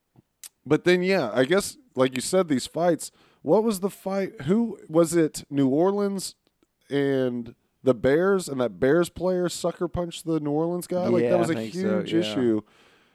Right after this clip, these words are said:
Speaker 1: and it was something about. It, it mu-, he said something about he ripped his mouthpiece out.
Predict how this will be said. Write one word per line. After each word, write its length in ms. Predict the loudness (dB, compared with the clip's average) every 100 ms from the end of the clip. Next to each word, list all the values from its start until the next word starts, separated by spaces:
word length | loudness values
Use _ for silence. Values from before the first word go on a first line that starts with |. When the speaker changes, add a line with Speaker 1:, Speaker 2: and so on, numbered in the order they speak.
| _
Speaker 1:
and 160 | 0
it 60 | 2
was 140 | 0
something 380 | 2 2 2 2
about. 500 | 2 4 4 4 0 _ _ _ _ _ _ _ _ _ _
It, 220 | -6 -6 -2
it 160 | -4
mu-, 160 | -2 -4 -2
he 180 | -4
said 240 | -2 -4 -2
something 240 | -4 -2
about 200 | 0 0
he 40 | 2
ripped 280 | 2 0 0
his 180 | -6
mouthpiece 580 | -4 -4 -4 -4 -6 -2
out. 300 | -2 0 -2